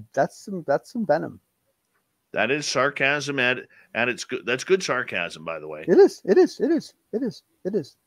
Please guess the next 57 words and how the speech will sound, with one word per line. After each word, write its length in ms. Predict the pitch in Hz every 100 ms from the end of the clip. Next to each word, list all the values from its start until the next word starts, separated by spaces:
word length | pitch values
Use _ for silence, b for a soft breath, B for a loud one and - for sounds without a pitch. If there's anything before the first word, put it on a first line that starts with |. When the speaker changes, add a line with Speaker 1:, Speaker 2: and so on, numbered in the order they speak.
| _
Speaker 1:
Good. 140 | 165
It 80 | -
was 140 | 165 165
good. 200 | 156 - _
It, 120 | 165 B B
and, 140 | 262 285
and 160 | 233
he's 160 | 277 311
every, 220 | 311 294
every 160 | 226 277
right 200 | 269 254
to 60 | 202
feel 180 | 254 262
that 180 | 156
way, 100 | - - _ _ _ _
right? 180 | 127 165 - -
But 140 | 156
I 120 | 165 170
don't 140 | 196
like 160 | 185 180
it 60 |
being 140 | 170 147
showcased, 560 | 156 156 180 180 180 _ _ _
and 100 | 156
I 80 | 160
do 180 | 147 175
consider 400 | 170 156 160 156
it 60 | -
to 80 | 147
be 180 | 160
a, 180 | 156 151 - -
a, 100 | 143 139 _ _
an 100 | 147
old 240 | 156 156 156
world 260 | 151 156
way 140 | 139 139
of 80 | 135
thinking. 300 | 165 - - _ _ _ _ _ _ b b b _
Speaker 2:
It 140 | 139 135
is, 400 | 143 131 101 127
and, 160 | 120 117
and, 220 | 123 123
and, 360 | 85 101 139 131
you 120 | 147
know, 160 | 147 151
just 240 | 208 214
by 140 | 247
the 160 | 226 139
anger 280 | 113 117 117
of 60 |
this 160 | 110 98
guy, 120 | 101
you 140 | 95 92
could 140 | 113
tell 220 | 113 104
he's 200 | 101 92
done 280 | 104 101